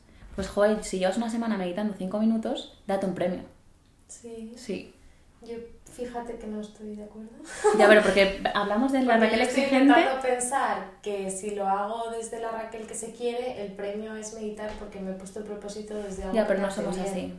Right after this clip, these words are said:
Speaker 1: no somos así como seres humanos, porque yo sé que meditar me hace bien y no lo hago. Y si digo, "Ay, voy a estarme", o, a ver, he puesto meditar, pero a lo mejor es, para mí es, mm,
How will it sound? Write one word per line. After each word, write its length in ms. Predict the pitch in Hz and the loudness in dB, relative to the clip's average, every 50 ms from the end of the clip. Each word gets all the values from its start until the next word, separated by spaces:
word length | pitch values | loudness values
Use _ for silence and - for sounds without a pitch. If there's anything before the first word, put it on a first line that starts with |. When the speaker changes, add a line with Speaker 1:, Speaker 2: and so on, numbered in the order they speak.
| - - | -14 -12
Speaker 1:
no 120 | - 190 185 | -10 -10 -8
somos 220 | - 185 190 180 175 | -8 -8 -8 -8 -10
así 180 | 170 165 175 | -10 -12 -12
como 260 | 175 - 180 175 175 170 | -12 -12 -12 -12 -12 -10
seres 260 | - - 175 175 170 | -10 -10 -12 -10 -10
humanos, 260 | 175 175 175 175 175 | -10 -8 -8 -8 -10
porque 200 | - 185 185 175 | -10 -8 -6 -4
yo 100 | 175 180 | -4 -4
sé 100 | 180 196 | -4 -4
que 100 | 190 196 | -6 -6
meditar 300 | 196 208 196 190 185 185 | -6 -6 -2 -2 -2 -2
me 80 | 190 190 | -2 -4
hace 140 | - 202 | -4 -6
bien 280 | 196 196 208 214 220 - - | -6 -4 -4 -6 -8 -10 -8
y 80 | - | -8
no 80 | 185 180 | -6 -6
lo 60 | 165 - | -4 -6
hago. 260 | - 156 - - - - - - - _ - - - - - - - - - - - - - - - | -6 -6 -8 -10 -12 -18 -20 -20 -20 _ -18 -18 -18 -20 -20 -20 -20 -20 -20 -20 -20 -20 -20 -14 -8
Y 80 | - 202 | -8 -4
si 80 | 190 | -2
digo, 140 | 196 190 185 | 0 2 2
"Ay, 80 | 185 190 | 2 2
voy 100 | 208 208 | 2 -2
a 40 | 214 | -4
estarme", 320 | 214 247 262 254 247 - | -4 -2 0 0 0 2
o, 240 | - 185 - - - - - - - - - | 0 0 0 -2 -4 -10 -18 -18 -20 -8 0
a 80 | 151 156 | 2 2
ver, 160 | 165 170 170 - - | 2 2 0 0 -2
he 40 | 135 | -4
puesto 220 | - 170 165 - 185 | -4 -6 -6 -4 -2
meditar, 440 | 180 165 160 147 143 - 190 190 190 | -2 -2 -2 -2 -2 0 0 0 0
pero 140 | 185 151 156 | -2 -2 -2
a 40 | 151 | -4
lo 120 | 151 147 | -4 -6
mejor 300 | 139 - - 156 156 - - | -10 -6 -6 -4 -4 -4 -6
es, 200 | - 175 165 - | -8 -8 -8 -8
para 220 | - - 170 160 160 | -6 -4 -4 -2 -2
mí 100 | 165 160 | -4 -4
es, 140 | 165 - 165 160 165 - | -4 -6 -8 -10 -10 -8
mm, 380 | - 175 165 160 160 156 156 | -6 -4 -2 -2 -2 -2 -4